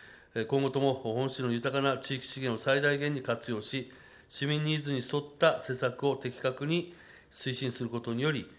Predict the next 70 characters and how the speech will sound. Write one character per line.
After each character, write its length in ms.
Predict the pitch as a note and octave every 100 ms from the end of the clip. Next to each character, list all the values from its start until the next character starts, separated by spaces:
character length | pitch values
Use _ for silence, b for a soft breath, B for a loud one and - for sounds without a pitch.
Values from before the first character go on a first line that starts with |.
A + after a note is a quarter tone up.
| B B
人 160 | - C#3
や 120 | B2
企 200 | A#2+ C3
業 180 | B2+ B2
に 200 | C#3+ D#3+
選 220 | A2 A#2
ば 100 | A#2+
れ 80 | B2
る 120 | A#2+
自 180 | A2 A2
治 160 | - -
体 120 | C3
を 60 | G#2+
目 60 |
指 180 | A2 C3
し、 160 | - - B B B
総 180 | B C#3
合 160 | C3+ B2+
計 160 | C3+
画 120 | B2 A#2 A#2
の 100 | G#2+
将 220 | - C3+
来 200 | C3+ B2+
像、 240 | A2 F2+ - - -
共 180 | B2+ C3
に 160 | C3
築 240 | B2 C3+ C#3
き、 160 | - -
未 160 | A#2 B2+
来 200 | B2+ B2+
へ 80 |
つ 140 | A#2+ C#3
な 140 | D3+
ぐ 180 | C3+ G2 B B -
幸 320 | - B2 B2
せ 160 | A#2+ A#2+
実 240 | A2 A2 -
感 240 | - B2+ A#2
都 140 | - A2
市 240 | - B2+ - - - -
の 200 | D3+ A#2+
実 240 | A2+ A2+
現 100 | A2
に 60 | G#2+
向 60 | G#2
け 100 | A2+
て 220 | D3+ C3 B B B
推 160 | G#2+
進 180 | F#2+ A2+
し 20 |
て 120 | -
ま 120 | G2 F2
い 20 |
り 80 | -
ま 80 |
す。 240 | - - - B B B B B B B
え 60 |
ー、 20 | B2+
続 180 | D3+
き 60 | D3+
ま 100 | D3
し 100 | C#3+
て、 280 | C3+ A2 G#2+
ご 120 | B2
質 120 | C3
問 100 | D3
の 80 | C#3
三 220 | B2 B2+
点 180 | B2 A#2
目、 100 | G2+